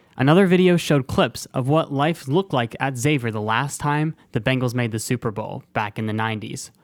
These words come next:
while the audio of Don't You Forget About Me played. Other posts highlight student life in the Xavier community.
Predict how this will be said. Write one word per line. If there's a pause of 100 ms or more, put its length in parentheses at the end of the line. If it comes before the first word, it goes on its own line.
while
the (300)
audio
of
Don't
You
Forget
About
Me
played. (1900)
Other
posts
highlight
student
life
in
the
Xavier
community.